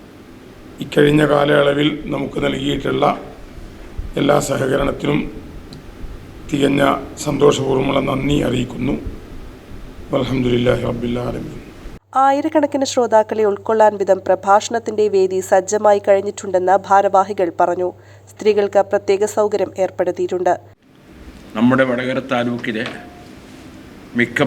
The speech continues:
Speaker 3: ഭാഗങ്ങളിൽ നിന്നും, അഥവാ പേരാമ്പ്ര, വടകര, കുറ്റ്യാടി, നാദാപുരം, അതോടൊപ്പം തന്നെ ഇതിൻ്റെ പരിസര പ്രദേശമായ പെരിങ്ങത്തൂർ, പാനൂർ സ്ഥലങ്ങളിൽ നിന്ന് സ്പെഷ്യൽ വാഹനങ്ങളും ഏർപ്പാടുകൾ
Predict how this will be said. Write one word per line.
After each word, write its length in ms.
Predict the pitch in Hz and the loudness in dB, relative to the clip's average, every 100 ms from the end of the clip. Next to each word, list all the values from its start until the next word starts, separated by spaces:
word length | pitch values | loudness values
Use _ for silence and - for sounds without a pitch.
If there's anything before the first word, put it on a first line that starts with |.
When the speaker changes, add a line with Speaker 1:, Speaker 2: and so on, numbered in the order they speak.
| 113 | 2
Speaker 3:
ഭാഗങ്ങളിൽ 500 | 120 135 131 117 107 | 2 2 0 -2 -4
നിന്നും, 240 | 92 82 - - - - - - - - - | -6 -8 -14 -20 -20 -20 -20 -20 -20 -20 -12
അഥവാ 240 | 98 110 117 | -4 0 2
പേരാമ്പ്ര, 460 | 120 117 123 123 117 127 | 2 2 2 2 0 0
വടകര, 320 | 120 123 120 117 - - - - - - - - - - - - - - - - 117 | 0 0 0 -2 -6 -16 -20 -20 -20 -20 -20 -20 -20 -20 -20 -18 -20 -20 -20 -12 -10
കുറ്റ്യാടി, 520 | 101 - 127 123 131 - - - - - - - | -6 0 0 0 -2 -8 -18 -20 -20 -20 -16 -4
നാദാപുരം, 500 | 117 120 131 135 131 - - - - - | 0 4 4 4 2 -4 -12 -18 -18 -6
അതോടൊപ്പം 440 | 113 127 131 135 131 131 | 0 2 2 0 0 0
തന്നെ 160 | 131 131 | 0 0
ഇതിൻ്റെ 260 | 123 127 117 | -2 -2 -2
പരിസര 360 | 117 117 - 131 135 - | -2 -2 0 -2 -2 -6
പ്രദേശമായ 720 | 117 117 123 123 123 120 120 117 - - - - - - | -6 -2 -2 0 0 2 -2 -4 -12 -18 -20 -20 -20 -4
പെരിങ്ങത്തൂർ, 560 | 120 120 127 123 131 123 117 | 0 2 0 -2 -2 -2 0
പാനൂർ 340 | 117 120 127 117 | 0 2 0 -4
സ്ഥലങ്ങളിൽ 480 | - 117 117 123 117 | -4 -2 0 2 2
നിന്ന് 100 | 113 117 - - - - - - | 0 -4 -10 -18 -20 -20 -20 -14
സ്പെഷ്യൽ 360 | - 110 139 135 120 | -6 -4 -2 2 4
വാഹനങ്ങളും 580 | 120 120 123 113 120 120 - - - - - - - - 120 | 4 2 -2 -4 -6 -10 -18 -20 -20 -20 -20 -20 -14 -4 -2
ഏർപ്പാടുകൾ 460 | 117 131 123 113 | 0 0 0 0